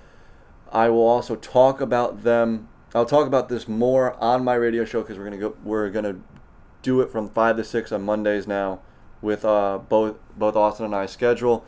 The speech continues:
So that, so that will be up around six o'clock if you miss it on campus. So if you miss it, go to my W B C R dot com, listen to the first episode of year two of The Walk On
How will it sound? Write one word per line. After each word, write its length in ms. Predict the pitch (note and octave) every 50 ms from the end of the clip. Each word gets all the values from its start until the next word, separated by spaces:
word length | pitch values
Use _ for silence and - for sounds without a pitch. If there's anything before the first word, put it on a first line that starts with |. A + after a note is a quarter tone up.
| - - -
So 140 | - A#2
that, 240 | B2 A#2+ A#2 - -
so 140 | - - A2
that 180 | G#2+ A2 A2+ -
will 80 | A2+
be 220 | G#2+ G#2+ A2+ A2+ -
up 320 | G#2 A2 G#2+ G#2 - - - - - - - - - -
around 540 | - G#2+ G#2 G#2 A2 A2+ A#2 A#2+ A#2 A#2 A2+
six 280 | A2+ - B2 A#2 - -
o'clock 500 | - - - A#2 A#2 A#2 A#2 A#2 - - - - - - - - - - -
if 240 | A#2 A2+ A2 -
you 400 | - A2+ A2+ A2+ A2 G#2+ G#2 G2 - - - - - - - -
miss 300 | G2+ G#2+ A2+ A2+ A2+ -
it 40 | A2+
on 180 | G#2+ G2+ G2 F#2+
campus. 540 | - B2+ B2+ C3 B2 C3 C3 B2 - - - - - - -
So 220 | - - A#2 A2 G#2+
if 80 | - - - - - - - - -
you 140 | A2+ A#2+ B2
miss 260 | C3 D3 D3+ C#3 -
it, 100 | D#3+ C#3+
go 120 | - B2 A#2
to 60 | A2+
my 160 | A2+ A#2 A#2
W 260 | A#2 - A#2 A2+ A2+
B 100 | G#2 A2+
C 160 | G#2 - - A2
R 100 | G#2 G2+
dot 220 | G2 F#2 F#2+ -
com, 320 | - A2+ A2 A2+ A2 A2 -
listen 460 | - G#2 G#2+ G2+ - - G#2+ G2+ G2 - - -
to 400 | A2 G#2+ G#2 G2+ G2+ G2+ F#2+ F#2 F#2 - - - - - - - - - - - -
the 220 | G2+ G2+ A2 A2
first 540 | G#2+ - - - - C3 C3 C#3 C#3 C3+ -
episode 500 | C3+ B2+ A#2+ A#2+ A2 - B2 A#2+ A#2+ A2+
of 240 | A2 G#2 F#2+ - - - - - - - - - - - - - - - - - - - - - - - - -
year 300 | G#2 G#2+ A2+ B2 B2 A2+
two 260 | - - B2+ B2+ B2+
of 80 | A#2 G2+
The 80 | G#2
Walk 340 | F#2 F#2 G#2+ A#2+ B2+ C3 -
On 340 | C#3 C3+ C3+ C#3 C#3+ C#3